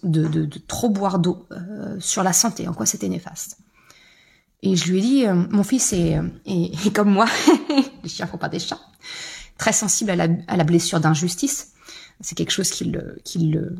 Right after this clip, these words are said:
fait dégoupiller, euh, très rapidement. Donc, quand on a une blessure d'injustice, forcément, on est très sensible à la justice. Et là,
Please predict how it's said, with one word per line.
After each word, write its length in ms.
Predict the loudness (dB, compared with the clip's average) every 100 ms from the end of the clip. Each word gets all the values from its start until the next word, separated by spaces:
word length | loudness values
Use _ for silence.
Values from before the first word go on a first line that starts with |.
| -10
fait 220 | 2 2
dégoupiller, 840 | 4 2 2 0 0 2 4 4
euh, 40 | 0 -8 _ _
très 200 | 0 2
rapidement. 580 | 4 2 2 2 2 -8 -20 -20 -18 -16 0
Donc, 320 | 4 4 4
quand 180 | 0 4
on 80 | 6
a 60 |
une 120 | 6 6
blessure 300 | 4 2 2
d'injustice, 640 | 4 4 0 0 0 0
forcément, 400 | -4 -2 0 2
on 60 | 2
est 120 | 0
très 200 | -2 0
sensible 480 | 0 0 0 -2 0
à 100 | 2
la 100 | 2
justice. 580 | 2 -2 -6 -8 -8 0
Et 100 | 2
là, 180 | 4